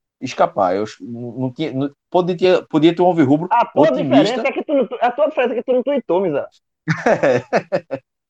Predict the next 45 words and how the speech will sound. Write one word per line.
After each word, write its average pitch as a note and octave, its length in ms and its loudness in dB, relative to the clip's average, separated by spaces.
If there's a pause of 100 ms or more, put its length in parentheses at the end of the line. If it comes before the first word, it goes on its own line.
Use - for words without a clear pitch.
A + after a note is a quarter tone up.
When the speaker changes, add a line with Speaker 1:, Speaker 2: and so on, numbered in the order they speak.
(420)
Speaker 1:
Não, F#3+ 120 -6
mas, G3 160 -6
mas F#3 180 -4
veja, F3 220 -2
e F#3 220 -6
eu, D3 240 -2
algumas D#3 420 4
vezes F#3 160 4
eu G3+ 60 6
até G#3+ 180 2
tuitei, C4+ 300 0
falando, D3+ 200 4
ó, A#2+ 120 4
praticamente C3 400 -2
caído, C#3+ 300 4
não C#3+ 60 -8
sei C#3+ 120 -8
o - 40 -6
quê, C3 80 -6
mas, D#3+ 300 -10 (200)
é, B2 360 -4
assim, C#3+ 320 -6 (400)
porque G#4 160 -6
era G4 120 -2
o - 40 -2
sentimento G3+ 540 -2
de, A3+ 180 -2
de A#2+ 500 0
muitos D#3+ 440 -4
torcedores. A#2+ 580 -2
Quem A#3+ 160 -2
acreditava, D3+ 640 2
acreditava F#3+ 920 0
no D3 100 -2
imponderável. B2 720 0 (340)
Não A#2 160 -2
era - 140 4
al-, C3+ 260 4
algo B2 200 2
palpável. A2+ 320 0
Foram D3 160 0
oito, E3 360 2 (300)
oito C#3 260 0
pontos C#3+ 300 0
atrás C3+ 580 0